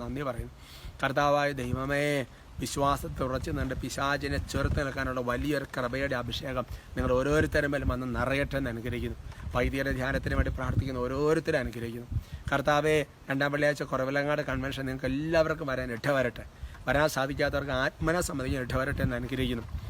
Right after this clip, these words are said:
കർത്താവായ ദൈവമേ, പ്രത്യേകിച്ച് ഇവരെ ആശീർവദിക്കുമ്പോൾ, കർത്താവെ, പ്രത്യേകിച്ച് പി ഡി എമ്മിനെയും എ എസ് ജെ എമ്മിനെയും വൈദിക വിദ്യാർത്ഥികളെ സിസ്റ്ററാകാൻ പഠിക്കുന്നവരൊക്കെ, കർത്താവെ, വ-, ഫിനാൻഷ്യലിയും സാമ്പത്തികമായും പ്രാർത്ഥന കൊണ്ടും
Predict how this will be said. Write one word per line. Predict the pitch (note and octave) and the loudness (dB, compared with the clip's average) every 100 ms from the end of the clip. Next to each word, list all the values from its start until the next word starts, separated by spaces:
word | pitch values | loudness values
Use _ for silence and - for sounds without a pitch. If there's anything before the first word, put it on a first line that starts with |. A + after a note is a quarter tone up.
| - - - | -6 -4 0
കർത്താവായ | C3 C#3 C#3 C#3+ C3 | 2 2 2 0 0
ദൈവമേ, | A#2+ C3+ C3+ B2 - - - | -2 0 0 -2 -4 -6 -4
പ്രത്യേകിച്ച് | C3 C#3 C#3 | -2 0 0
ഇവരെ | C3+ B2 | 0 -2
ആശീർവദിക്കുമ്പോൾ, | B2 B2+ C3 B2+ C3 B2+ A#2+ - - - | -2 -4 -4 -2 0 2 2 -2 -18 -10
കർത്താവെ, | D3+ C3+ C#3 C#3+ C#3 | -4 0 2 2 0
പ്രത്യേകിച്ച് | C3 C3 C#3 C3+ | -2 -4 -6 -4
പി | C3 C3 | -4 -2
ഡി | C3+ | -2
എമ്മിനെയും | B2+ C3 C3 - | -2 -2 -4 -4
എ | B2+ | -4
എസ് | - | -4
ജെ | C3+ | -4
എമ്മിനെയും | A#2 A2 A2+ | -4 -4 -6
വൈദിക | C3 B2 C3 | -6 -4 -4
വിദ്യാർത്ഥികളെ | B2 C3 B2+ B2+ C3 B2+ | -4 -6 -4 -4 -6 -6
സിസ്റ്ററാകാൻ | B2+ D#3 C#3 C#3 | -6 -4 -2 -2
പഠിക്കുന്നവരൊക്കെ, | B2+ B2 C3 B2+ - - - - - - - C#3 | -4 -4 -4 -4 -8 -4 0 0 -4 -20 -8 -4
കർത്താവെ, | C3 C3+ C3+ C#3 C3+ C#3+ | -2 0 2 2 0 -2
വ-, | C#3 C3 C#3 | -2 -2 -4
ഫിനാൻഷ്യലിയും | C3 C3 - C#3 C3+ A#2+ - - A#2+ | -2 -2 -2 -2 -2 -4 -8 -6 -2
സാമ്പത്തികമായും | B2+ B2+ C3+ C3+ B2+ C3 B2+ | -2 -2 -4 -2 -2 -2 -4
പ്രാർത്ഥന | B2 B2 C3+ C3 C3+ | -4 -4 -4 -4 -2
കൊണ്ടും | C#3 | -2